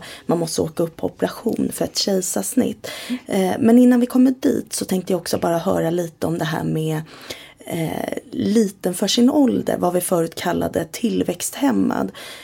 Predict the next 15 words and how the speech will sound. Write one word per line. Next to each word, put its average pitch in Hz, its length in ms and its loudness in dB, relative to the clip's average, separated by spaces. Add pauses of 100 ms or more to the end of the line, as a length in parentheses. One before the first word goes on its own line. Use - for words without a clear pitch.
För - 140 -4
vi 247 220 6
har 233 100 4
ju 208 120 4
sett - 360 -4
på 180 100 -4
neonatalen 180 800 0
att - 140 -4
många 220 320 4
av 202 80 -2
de 170 180 -2
barn - 340 0
som - 160 -4
kommer - 320 0
till - 160 -2